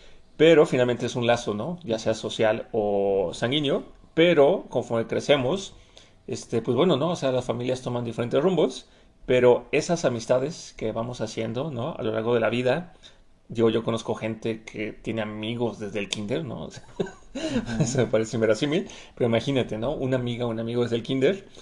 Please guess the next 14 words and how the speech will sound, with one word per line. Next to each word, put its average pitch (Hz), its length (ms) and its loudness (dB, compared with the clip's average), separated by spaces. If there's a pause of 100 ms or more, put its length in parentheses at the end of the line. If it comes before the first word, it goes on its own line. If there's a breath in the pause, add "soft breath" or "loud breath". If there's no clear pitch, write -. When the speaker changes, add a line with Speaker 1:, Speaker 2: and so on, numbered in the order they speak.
(280 loud breath)
Speaker 1:
este, 113 760 0
son 143 180 0
personas, 147 440 0
¿no? 127 200 -4
Que 127 100 -10
se - 100 -10
van 117 140 -4
volviendo 117 400 -6
nuestra 110 360 -8
familia, 107 480 -6
como 104 220 -10
nuestra 104 260 -8
segunda 113 300 -4
familia, 135 500 2